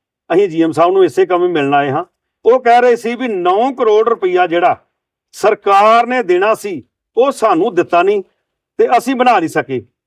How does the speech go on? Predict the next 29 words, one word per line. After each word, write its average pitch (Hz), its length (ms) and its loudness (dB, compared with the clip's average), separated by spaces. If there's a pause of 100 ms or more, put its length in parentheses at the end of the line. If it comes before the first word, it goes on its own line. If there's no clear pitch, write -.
ਅਸੀਂ 214 80 2
ਉਹਨਾਂ 254 120 0
ਨੂੰ 247 100 2
ਇਹ 277 140 2
ਕਹਿਣ 254 220 2
ਆਏ 247 200 2
ਹਾਂ, 190 120 2
ਬੇਨਤੀ 180 280 -4
ਕਰਨਾ 311 380 -4 (460)
ਵੀ 269 200 0
ਕਿਸਾਨਾਂ 240 680 0
ਵਾਸਤੇ 247 320 2
ਕੀ 220 200 -8
ਆ, 233 80 0
ਕਿਸਾਨ 202 480 0
ਰੁੜ 175 300 0
ਰਹੇ 196 180 2
ਨੇ 151 220 -2 (520)
ਭਿੱਜ 208 240 2
ਭਿੱਜ 196 260 2
ਕੇ, 180 320 2 (260)
ਉੱਥੇ 226 240 2
ਉਹਨਾਂ 269 120 2
ਨੂੰ 277 100 -2
ਖਲੋਣ 202 360 2
ਨੂੰ 262 120 2
ਥਾਂ 190 260 2
ਨੀ 214 100 0
ਗਾ, 196 320 2